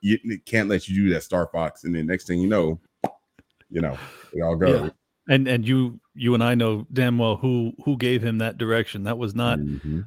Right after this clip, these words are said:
Speaker 2: a, a strictly, uh, you know, U K-led choice. I, I, I, I would be absolutely stunned if Victoria Nuland didn't pick up the phone, or if it wasn't Biden who picked up the phone. Uh, oh, so cute.
Speaker 1: Mm-hmm.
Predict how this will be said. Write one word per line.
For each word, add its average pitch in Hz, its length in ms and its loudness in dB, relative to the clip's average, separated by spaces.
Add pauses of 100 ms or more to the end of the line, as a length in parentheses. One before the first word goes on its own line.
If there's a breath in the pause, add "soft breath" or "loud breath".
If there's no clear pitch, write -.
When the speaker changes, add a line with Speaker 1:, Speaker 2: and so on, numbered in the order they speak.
Speaker 2:
a, 131 40 0
a 117 280 0
strictly, 117 680 0 (260)
uh, 101 420 -4 (120)
you - 100 -12
know, 104 80 -8
U 107 220 0
K-led 117 680 -4 (220)
choice. 104 420 -2
I, 104 120 -2
I, 95 400 -6
I, 95 80 -8 (260)
I 110 80 -8
would 98 220 -10
be 104 260 -6 (140)
absolutely 131 400 2
stunned 113 420 2
if - 240 -8
Victoria 123 420 2
Nuland 156 460 8 (220 loud breath)
didn't 143 240 6
pick 143 160 4
up 123 100 2
the 127 80 2
phone, 135 300 6
or 127 40 6
if 117 120 0
it 107 80 0
wasn't 113 300 6
Biden 160 240 6
who 147 80 2
picked 143 200 -4
up 139 100 -8
the 127 100 -18
phone. 139 300 -8 (500 soft breath)
Uh, 113 320 -10 (440)
oh, 117 420 0
so 127 160 -2
cute. 107 300 -6 (500 soft breath)
Speaker 1:
Mm-hmm. 73 920 -8